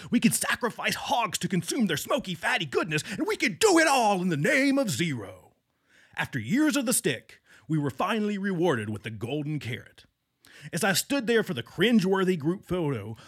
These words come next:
holding a shiny gold trophy in front of the "Safety Excellence Zero is Possible" banner with the rest of the management team, I was overcome with dread and shame. Although in protest, there I was, smiling for the cameras and holding a relic to our safety god Zero.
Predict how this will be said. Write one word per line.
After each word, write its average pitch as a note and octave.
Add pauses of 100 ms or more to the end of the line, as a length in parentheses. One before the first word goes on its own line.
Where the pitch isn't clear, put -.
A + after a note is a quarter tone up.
(140)
holding G3+
a C3
shiny F3+
gold D3+
trophy E3
in A#2+
front C3+
of A#2
the A2+ (160)
"Safety C4+
Excellence -
Zero A#3
is -
Possible" A#2
banner D3 (200)
with D#3+
the C#3
rest F3+
of D#3+
the B2+
management B2+
team, G2+ (180)
I F3
was F#3
overcome B3
with E3+
dread D#3+
and C3
shame. C#3 (720)
Although B3
in A#3
protest, D#3
there D3+
I G3
was, C3+
smiling D#3
for F#3+
the F#3
cameras B2
and G2
holding A3
a G3+
relic C3
to D3
our D3+
safety C#3
god G2+
Zero. G#2+